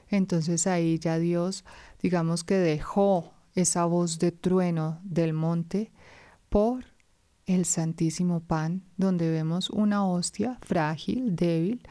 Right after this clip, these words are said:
pero que si nosotros viéramos lo terrible que es la santidad de Dios, podríamos morir de susto ahí al entrar a-, ante el santísimo sacramento del altar. Por eso nos arrodillamos. Es el Dios omnipotente y a Él lo adoramos,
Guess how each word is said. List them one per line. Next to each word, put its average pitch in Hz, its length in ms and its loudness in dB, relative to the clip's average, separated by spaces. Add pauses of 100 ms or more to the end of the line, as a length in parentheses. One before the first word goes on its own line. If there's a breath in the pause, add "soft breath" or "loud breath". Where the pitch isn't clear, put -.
(340 loud breath)
pero 175 240 2
que 185 140 -2
si 175 160 -2
nosotros 175 480 -2
viéramos 254 640 0 (300 loud breath)
lo 185 220 4
terrible 220 720 0
que 240 100 0
es 214 60 0
la 220 140 0
santidad 185 520 -2
de 175 140 0
Dios, 196 360 -2 (280 loud breath)
podríamos 196 560 4
morir 180 520 0 (300)
de 185 200 2
susto - 800 -2 (640)
ahí 175 380 2
al 156 160 0
entrar 156 540 -2
a-, 180 280 -2
ante 170 180 0
el 160 80 -2
santísimo 165 580 -2
sacramento 160 520 -2
del 170 100 0
altar. 220 240 -2
Por 208 140 2
eso 202 140 0
nos 220 200 0
arrodillamos. 165 720 0
Es 160 120 -2
el 170 140 0
Dios 208 320 0
omnipotente 196 800 -2
y 220 100 2
a 160 120 0
Él 160 140 0
lo 180 120 2
adoramos, 170 800 -2